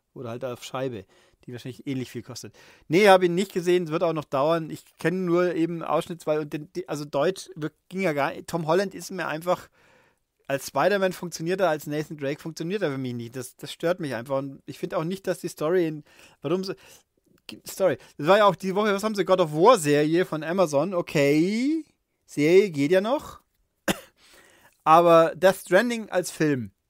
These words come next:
und von irgendeinem Pup-Studio, was den berühmten Film Barbarian gemacht hat, der mir gar nichts sagt, der aber weltweit fünfundvierzig Millionen eingespielt hat. Ah ja, das mag für einen Indie-Film gut sein, aber trotzdem. Und, äh, Bill und Ted Face the Music haben sie produziert. Naja gut, den kenn ich, da war ich nicht so gehypt.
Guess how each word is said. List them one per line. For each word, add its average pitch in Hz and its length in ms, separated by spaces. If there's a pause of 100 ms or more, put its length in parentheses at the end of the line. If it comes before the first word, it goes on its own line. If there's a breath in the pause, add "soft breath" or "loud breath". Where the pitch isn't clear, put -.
(840)
und 147 80
von 185 140
irgendeinem 196 400
Pup-Studio, 190 720
was 165 320 (180)
den 160 200
berühmten 175 320
Film 196 200
Barbarian 160 600
gemacht 139 280
hat, 160 140
der 143 100
mir 147 100
gar 143 160
nichts 170 180
sagt, 170 300
der 139 100
aber 139 240 (360 loud breath)
weltweit 208 420
fünfundvierzig 247 480
Millionen 208 300
eingespielt 147 420
hat. 160 220
Ah 131 300
ja, 185 180 (140)
das 135 140
mag 151 200
für 156 80
einen 156 80
Indie-Film 180 400
gut 214 200
sein, 156 220
aber 143 200
trotzdem. 160 440 (500 soft breath)
Und, 175 280
äh, 160 220
Bill 202 140
und 196 100
Ted 185 160
Face 190 220
the 175 80
Music 185 320
haben 127 120
sie 127 100
produziert. 117 460
Naja 143 280
gut, 127 200
den 160 160
kenn 160 200
ich, - 280
da 143 220
war 143 120
ich 135 60
nicht 139 160
so 127 120
gehypt. 101 300